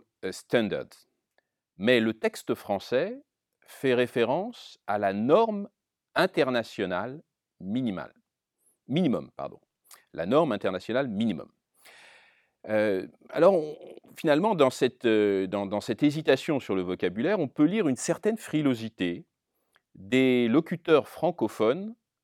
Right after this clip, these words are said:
à parler de standard. C'est-à-dire qu'ils ont, en, en grande partie, l'impression de faire une sorte d'anglicisme. Bon, quand on regarde les dictionnaires étymologiques,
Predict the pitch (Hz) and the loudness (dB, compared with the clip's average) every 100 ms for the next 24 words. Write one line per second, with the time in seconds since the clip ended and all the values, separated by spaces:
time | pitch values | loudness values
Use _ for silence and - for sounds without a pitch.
0 | - 117 - 135 131 143 165 214 262 - | -4 -4 2 2 2 0 -2 -4 -12 -16
1 | 92 139 156 - - 117 95 80 69 - | -4 -2 -2 -4 -2 0 2 0 -2 -14
2 | _ _ _ - 92 110 120 202 202 - | _ _ _ -18 -6 -2 -2 -4 -6 -8
3 | 104 101 143 196 - _ _ 110 107 - | -6 -2 -2 -2 -12 _ _ -6 -6 -4
4 | 104 101 127 127 113 - - 156 226 _ | -4 -2 -2 0 0 0 -8 -14 -14 _
5 | - - - - _ - 113 202 - - | -20 -20 -20 -20 _ -2 2 2 2 2
6 | 165 - - 165 202 269 - _ _ _ | 2 0 -4 -2 -2 -6 -16 _ _ _
7 | _ _ _ - 113 120 117 113 131 - | _ _ _ -20 -14 -12 -10 -4 -4 -2
8 | 175 196 196 151 139 - 190 127 156 156 | 2 4 4 0 -2 2 0 4 2 2
9 | 139 - 98 - - _ _ _ _ _ | 0 -4 -10 -10 -18 _ _ _ _ _
10 | _ _ _ _ _ _ - - _ _ | _ _ _ _ _ _ -12 -12 _ _
11 | - 165 214 170 139 143 113 95 90 87 | -8 -4 2 6 8 8 6 2 -8 -10
12 | 110 - 113 110 90 82 90 90 113 147 | -16 -6 -2 0 0 -4 -8 -6 -6 -6
13 | 233 - | -10 -12